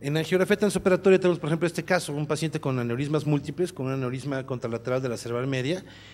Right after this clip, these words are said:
el cual se hace tratamiento en un, eh, solo int-, en solo, un solo abordaje. Entonces, del lado izquierdo accedemos hacia el valle silviano contralateral, identificamos, eh, la arteria carótida interna, la arteria cerebral media, el segmento M uno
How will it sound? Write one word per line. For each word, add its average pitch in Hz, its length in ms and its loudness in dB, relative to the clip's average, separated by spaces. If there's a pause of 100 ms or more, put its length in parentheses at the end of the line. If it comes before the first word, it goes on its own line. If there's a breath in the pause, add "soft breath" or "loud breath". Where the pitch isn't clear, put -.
(160 loud breath)
el 113 80 -10
cual 139 160 -4
se 156 60 -4
hace 143 160 -6
tratamiento 135 580 -4
en 113 300 -6
un, 120 280 -4
eh, 101 420 -8
solo 139 280 -4
int-, 139 220 -6
en 120 140 -10
solo, 135 300 -4
un 127 140 -8
solo 147 180 0
abordaje. 156 540 2 (640 loud breath)
Entonces, 135 300 -6
del 131 180 0
lado 143 180 2
izquierdo 180 560 2
accedemos 147 600 -2
hacia 143 160 -4
el 127 80 -4
valle 143 180 0
silviano 139 440 -4
contralateral, 139 880 -2 (640 loud breath)
identificamos, 131 880 -4
eh, 107 360 -6
la 110 100 -6
arteria 120 260 -4
carótida 117 300 -2
interna, 180 600 2
la 135 100 0
arteria 110 280 -6
cerebral 120 320 -2
media, 156 320 0
el 139 60 -4
segmento 104 400 -8
M 135 180 0
uno 165 320 2